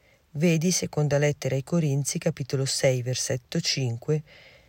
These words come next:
e capitolo undici, versetto ventisette. Gesù aveva dichiarato che l'efficacia di certe azioni apostoliche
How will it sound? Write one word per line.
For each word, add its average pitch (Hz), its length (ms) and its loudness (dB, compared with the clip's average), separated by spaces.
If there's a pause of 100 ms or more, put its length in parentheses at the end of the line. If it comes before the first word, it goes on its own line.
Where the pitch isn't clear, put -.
(160)
e 165 100 0
capitolo 175 480 2
undici, 143 480 0
versetto 139 480 0
ventisette. 127 840 -6 (1700)
Gesù 202 480 0 (100)
aveva 151 360 2
dichiarato 135 760 0 (120)
che - 140 -6
l'efficacia 156 680 0
di 135 120 -6
certe - 340 -2
azioni 180 380 0
apostoliche 139 920 -4